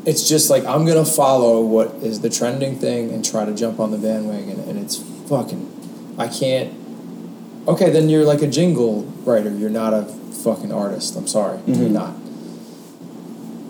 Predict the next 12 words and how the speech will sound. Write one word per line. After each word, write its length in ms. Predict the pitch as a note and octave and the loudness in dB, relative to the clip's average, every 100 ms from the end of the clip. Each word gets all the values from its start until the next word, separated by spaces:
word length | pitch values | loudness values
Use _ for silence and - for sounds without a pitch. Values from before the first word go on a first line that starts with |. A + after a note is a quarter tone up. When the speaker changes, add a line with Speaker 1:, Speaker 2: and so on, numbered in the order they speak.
| - - - - - - - | -14 -14 -14 -16 -16 -14 -6
Speaker 1:
Uh, 120 | A2 | -4
that 320 | G2+ C3 B2+ A#2+ | 2 4 4 2
to 80 | |
me 200 | G#2+ G2 - - - | -2 -4 -8 -12 -8
is 260 | G#2+ - - | -6 -4 -4
insane. 420 | G#2 - G#2 F#2+ - - - - - - | -2 -2 -4 -8 -12 -16 -18 -18 -20 -10
I, 260 | G2+ G2 - | -8 -6 -8
I 40 | - | -6
can't, 320 | A2 F#2+ E2 - - | -6 -6 -8 -12 -12
I 40 | |
can't 240 | - A2+ G2 | -8 -6 -4
understand 360 | F#2+ - G#2+ | -6 -4 -4